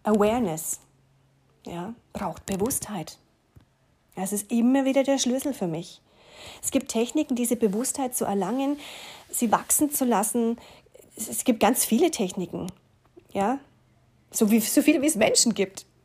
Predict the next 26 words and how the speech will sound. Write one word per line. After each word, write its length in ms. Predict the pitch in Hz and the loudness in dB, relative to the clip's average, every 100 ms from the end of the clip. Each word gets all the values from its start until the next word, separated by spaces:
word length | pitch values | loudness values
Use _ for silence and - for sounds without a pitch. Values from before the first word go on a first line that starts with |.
| - - - - - _ _ | -18 -14 -14 -16 -20 _ _
Ich 160 | - 330 | -4 0
habe 120 | 403 | 0
mich 140 | 339 - | 0 0
für 140 | 254 | -4
diesen 460 | - 320 - 277 180 | -4 -8 2 2 4
Weg 260 | 185 - | 0 -2
vor 140 | - 202 | -4 0
langer 280 | 170 269 | 2 0
Zeit 320 | - 240 233 233 | -2 -2 -2 -2
entschieden 600 | 226 - 247 247 277 185 | -4 -4 -2 -2 -2 -2
und 400 | 208 214 - - | -2 -6 -12 0
genieße 460 | 226 233 254 - | 2 4 2 -2
ihn 320 | - 226 226 | -4 -2 -2
und 160 | 220 220 | -2 -2
spüre 420 | - - 247 294 | -4 -4 -2 0
den 220 | 302 226 | 2 2
Ruf 240 | 196 269 320 | 4 2 0
in, 260 | - - - | -4 -10 -6
mit 200 | 247 233 | 0 2
jeder 240 | 208 - 311 | 4 2 2
Faser 720 | - 208 233 302 214 - - | 4 4 6 4 4 2 2
in 60 | 220 | 0
meinem 200 | 233 226 | 0 2
Körper, 520 | 247 190 202 190 220 | 4 6 4 0 -2
ja, 240 | 208 190 233 | -2 0 0
so. 260 | 240 110 | -2 -4